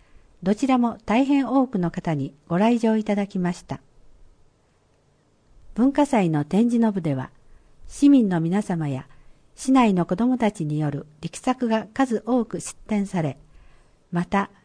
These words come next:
芸能発表の部では、小ホールにおいて文化協会芸能部の方が歌や踊りを、園児たちが可愛い演技を披露してくれました。また、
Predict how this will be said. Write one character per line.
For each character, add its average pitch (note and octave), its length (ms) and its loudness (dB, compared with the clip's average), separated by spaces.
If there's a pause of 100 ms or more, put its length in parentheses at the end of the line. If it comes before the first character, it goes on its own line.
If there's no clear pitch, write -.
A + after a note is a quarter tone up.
(140)
芸 A#3+ 220 4
能 C#4 180 4
発 - 280 -2
表 F3 160 0
の D3+ 100 -2
部 E3 120 -6
で D3 120 -2
は、 C3+ 160 -8 (460)
小 C#4 280 4
ホ C4+ 200 4
ー - 20 2
ル G3 100 0
に D#3 140 -2
お D#3+ 100 -2
い E3 80 -6
て - 260 -12 (540)
文 B3 200 0
化 C4+ 140 0
協 B3 260 0
会 D3 360 -6
芸 B3+ 200 2
能 C4 220 2
部 F#3+ 120 -4
の D3+ 120 -2
方 D3+ 280 -8
が C3 160 -14 (460)
歌 B3 240 2
や G3+ 220 0 (140)
踊 G#3 320 0
り G#3+ 80 2
を、 G3+ 160 -2 (520)
園 C4 200 4
児 A3+ 120 -6
た F3 120 -4
ち - 140 -8
が C3+ 160 -8 (340)
可 G#3 200 0
愛 C4+ 240 2
い - 60 -10
演 C4 220 2
技 F#3+ 180 0
を D3+ 60 0
披 F3+ 140 -6
露 G#3+ 180 0
し G#3+ 80 -12
て G#3+ 100 -4
く G#3 100 -6
れ F#3+ 100 0
ま F3+ 140 -4
し - 100 -18
た。 - 180 -16 (1400)
ま E3+ 120 -4
た、 G#3+ 240 -4